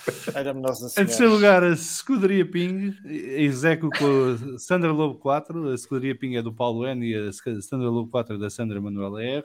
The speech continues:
Speaker 2: com trezentos e treze pontos. E depois, eh, ah, ainda há mais duas equipas com trezentos e treze pontos. O time dois, do Kiperaba-, Kiperaba C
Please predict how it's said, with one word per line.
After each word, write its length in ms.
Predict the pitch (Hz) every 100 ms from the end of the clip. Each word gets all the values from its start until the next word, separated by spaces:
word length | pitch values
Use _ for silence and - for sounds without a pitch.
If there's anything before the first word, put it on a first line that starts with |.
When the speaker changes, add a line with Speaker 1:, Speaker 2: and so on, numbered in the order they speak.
| _
Speaker 2:
com 100 | 113
trezentos 400 | 104 104 151 -
e 60 | 117
treze 260 | 113 110
pontos. 320 | - 151 180 _ - - - _ _
E 140 | 214 165
depois, 640 | - 165 165 170 160 -
eh, 380 | 160 147 139 135 165
ah, 80 |
ainda 240 | 190 156 147
há 40 |
mais 220 | 147 156
duas 220 | 147 170 151
equipas 280 | 151 165 -
com 120 | 175
trezentos 300 | 165 165 151
e 40 |
treze 220 | 151 156 -
pontos. 180 | 131 113
O 60 |
time 280 | 107 180 160
dois, 300 | 135 165 170
do 140 | 131 -
Kiperaba-, 960 | - 165 165 156 147 139 131 123 135 - _ _ _ _
Kiperaba 840 | 180 175 - 165 160 147 139 135 123
C 540 | - - 139 120